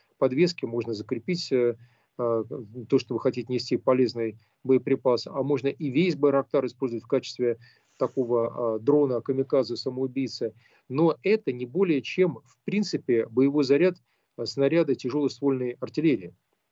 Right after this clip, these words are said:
Да, это двести килограммов. Ну хорошо, авиабомбы тоже весят более ста килограммов.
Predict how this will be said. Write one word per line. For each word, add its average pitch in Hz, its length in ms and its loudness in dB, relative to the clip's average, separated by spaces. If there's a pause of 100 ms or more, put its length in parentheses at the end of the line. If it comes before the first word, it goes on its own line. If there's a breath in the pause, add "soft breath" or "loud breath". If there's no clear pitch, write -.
Да, 165 180 6
это 139 240 -4
двести 147 280 -4
килограммов. 139 540 -2
Ну - 60 -14
хорошо, 131 320 -4
авиабомбы 123 520 0
тоже 123 280 -4
весят 120 260 -6
более 110 220 0
ста 127 180 0
килограммов. 110 520 -2